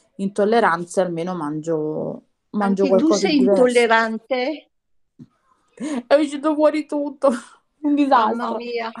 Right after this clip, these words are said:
Speaker 2: io non
Speaker 1: No,
Speaker 2: posso
Speaker 1: tutto no.
Speaker 2: mangiare nulla.
Speaker 1: E vedi, ad esempio, allora io non posso mangiare per una probabile celiachia, ma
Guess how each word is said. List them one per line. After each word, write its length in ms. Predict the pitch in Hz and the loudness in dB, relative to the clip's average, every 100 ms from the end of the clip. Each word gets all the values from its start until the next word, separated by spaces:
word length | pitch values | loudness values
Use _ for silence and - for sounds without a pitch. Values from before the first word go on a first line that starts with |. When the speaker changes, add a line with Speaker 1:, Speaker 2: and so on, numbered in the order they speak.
| 262 254 233 _ | -18 -18 -20 _
Speaker 2:
io 180 | 294 392 | -2 0
non 140 | 392 | 2
Speaker 1:
No, 80 | 254 | 6
Speaker 2:
posso 300 | 294 294 359 | 6 4 0
Speaker 1:
tutto 120 | 277 | 2
no. 80 | 294 | 2
Speaker 2:
mangiare 500 | 254 214 262 285 349 | 2 4 2 2 -2
nulla. 680 | 277 233 247 285 262 220 196 - _ _ _ _ _ _ _ _ _ _ _ _ _ _ - _ _ | -4 -4 -4 -4 -4 -6 -6 -14 _ _ _ _ _ _ _ _ _ _ _ _ _ _ -20 _ _
Speaker 1:
E 160 | - 269 | 0 2
vedi, 400 | 311 240 240 - _ | 2 0 -2 -16 _
ad 260 | 254 262 226 | -4 -4 -6
esempio, 800 | 254 269 214 196 - 214 254 - _ | -4 -4 -4 -6 -2 -2 -2 -8 _
allora 320 | - 202 190 | -6 -4 -2
io 120 | 190 302 | -4 -4
non 120 | 311 | -6
posso 280 | 247 240 226 | -6 -6 -8
mangiare 680 | 220 214 190 165 165 175 - _ _ _ _ _ _ _ _ _ _ _ _ _ _ | -6 -4 -2 -2 -2 -4 -8 _ _ _ _ _ _ _ _ _ _ _ _ _ _
per 140 | 220 | 0
una 160 | 226 220 | 2 0
probabile 460 | 208 214 208 214 | 0 0 2 -2
celiachia, 640 | 208 202 196 190 196 196 170 | -4 -6 -6 -8 -8 -8 -6
ma 220 | 165 | -8